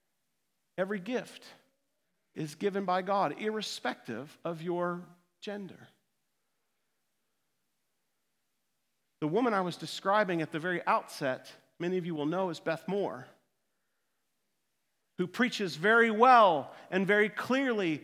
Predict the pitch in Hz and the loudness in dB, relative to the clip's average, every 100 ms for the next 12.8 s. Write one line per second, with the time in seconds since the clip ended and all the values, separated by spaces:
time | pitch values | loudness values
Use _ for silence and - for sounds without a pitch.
0 | - - 180 190 170 202 247 277 185 240 | -10 -4 -2 0 0 0 2 2 2 -2
1 | 240 233 196 214 226 220 - - 262 285 | 0 0 6 6 6 2 -2 4 8 8
2 | 269 269 226 185 151 156 - _ _ _ | 8 6 6 2 -6 -12 -20 _ _ _
3 | _ _ _ - 190 214 202 180 - 269 | _ _ _ -4 0 0 0 -4 4 4
4 | 277 240 - 220 180 143 - _ _ _ | 6 2 -2 -4 -4 -8 -16 _ _ _
5 | _ - 226 254 214 247 240 190 - 254 | _ 2 4 4 2 2 2 2 2 4
6 | 247 240 233 233 214 262 269 247 - 240 | 6 6 6 6 8 8 8 4 4 2
7 | 240 196 233 233 - - 156 233 285 269 | 2 2 0 -2 -6 -12 4 10 10 10
8 | 220 180 180 151 113 127 - _ _ _ | 6 2 -2 -2 -6 -16 -20 _ _ _
9 | _ _ _ _ _ _ _ _ _ _ | _ _ _ _ _ _ _ _ _ _
10 | _ _ - 170 180 - 190 165 - 180 | _ _ -8 -4 -4 -4 -8 -8 -6 -4
11 | 147 147 - _ _ _ _ _ _ _ | -4 -8 -18 _ _ _ _ _ _ _
12 | _ _ - 175 175 165 117 | _ _ -10 -8 -6 -6 -8